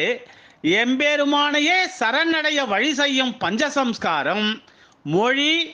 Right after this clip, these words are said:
ஜாதி, இனம், நாடு அனைத்தும் கடந்ததாகும். பஞ்சசம்ஸ்காரம் அல்லது சமாசிரயணம்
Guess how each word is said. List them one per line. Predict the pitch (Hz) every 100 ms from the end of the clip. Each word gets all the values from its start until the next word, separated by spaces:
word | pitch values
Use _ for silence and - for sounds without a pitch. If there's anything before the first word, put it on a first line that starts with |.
| - 143
ஜாதி, | 143 190 208 233 220 302 349 311 - 165
இனம், | 196 220 247 302 339 - - 147
நாடு | 185 247 277 302 294 -
அனைத்தும் | 170 226 294 285 339 381 392 - -
கடந்ததாகும். | 269 269 220 196 269 185 - 196 160 - _ _ _ _ _
பஞ்சசம்ஸ்காரம் | 175 220 240 320 302 294 294 320 302 320 330 156
அல்லது | 202 233 226 202 190 220 302 - - _ _
சமாசிரயணம் | - - 214 262 302 311 311 277 285 294 302 349